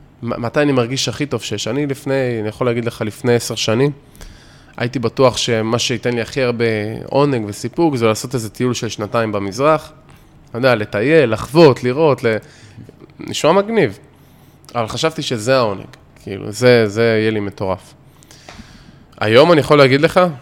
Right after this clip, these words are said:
שהדבר שאני הכי רוצה שייתן לי הכי הרבה עונג, שבעזרת השם יהיה לי ילד משלי. <laughs> יש לי, אשתי ילד מנישואים קודמים, בן עשר, ממש, אה, אוטוטו.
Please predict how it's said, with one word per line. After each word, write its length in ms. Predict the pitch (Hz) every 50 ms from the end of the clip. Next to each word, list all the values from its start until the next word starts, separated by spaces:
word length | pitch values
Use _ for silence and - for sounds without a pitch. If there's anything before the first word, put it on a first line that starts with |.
| - _ _ _ _ - - _ - _ _ - - 151
שהדבר 1000 | 131 - - 117 117 117 117 117 117 117 113 113 113 113 110 101 110 113 120 127
שאני 240 | - - 135 120 110
הכי 180 | - - 165
רוצה 260 | 165 147 139 - 156
שייתן 240 | 139 - 127 135 139
לי 80 | 139 131
הכי 200 | 123 - 151 147
הרבה 200 | 135 127 123 113
עונג, 400 | 117 127 143 160 175 180 180 175 175 - - _ _ - - - - - - -
שבעזרת 560 | - - 113 107 107 110 104 123 135 135 -
השם 320 | 139 - - 156 151 143
יהיה 160 | 139 139 147 156
לי 100 | 160 165
ילד 300 | 180 190 190 160 127 113 - - - - - - _ -
משלי. 380 | 117 - - 131 131 165 170 127 - - - 117 -
<laughs> 300 | - - 170 143 135 165
יש 120 | 151 - 135
לי, 100 | 156 143
אשתי 200 | 135 123 110 156
ילד 260 | 147 143 143 135 123
מנישואים 400 | 123 123 117 110 - 123 123 120
קודמים, 360 | - 117 110 110 110 107 104 - - - 110
בן 180 | 110 120 117 110
עשר, 300 | 104 - - 110 104 101
ממש, 360 | 101 104 110 107 - - -
אה, 120 | 104 101
אוטוטו. 420 | 101 107 - - 98 - - 104